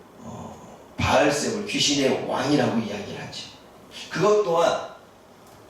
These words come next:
바리새인이 이미 사단의 영향을 받고 있는 거야. 진리를 진리로 보지 못하고, 온전함을 온전함으로 보지 못해서 본인이 그렇게 많은 것들을 알고 있으면서도,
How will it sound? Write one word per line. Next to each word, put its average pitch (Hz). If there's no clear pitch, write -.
바리새인이 254
이미 269
사단의 165
영향을 117
받고 -
있는 107
거야. -
진리를 151
진리로 294
보지 262
못하고, -
온전함을 180
온전함으로 190
보지 160
못해서 -
본인이 226
그렇게 208
많은 -
것들을 214
알고 196
있으면서도, 175